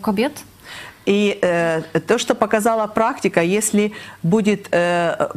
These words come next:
Speaker 2: просто евангелизация, если вы соберёте в кафе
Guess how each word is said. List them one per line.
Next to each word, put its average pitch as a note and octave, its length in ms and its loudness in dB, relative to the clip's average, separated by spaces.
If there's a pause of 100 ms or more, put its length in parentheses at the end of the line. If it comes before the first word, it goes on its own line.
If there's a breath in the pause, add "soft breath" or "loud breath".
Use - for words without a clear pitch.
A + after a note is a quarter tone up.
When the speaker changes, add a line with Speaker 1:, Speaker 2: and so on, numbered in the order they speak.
(100)
Speaker 2:
просто A3+ 340 2
евангелизация, G3+ 960 2
если G3+ 240 2
вы G3+ 80 2
соберёте G#3 540 2
в - 80 -12
кафе A3+ 500 0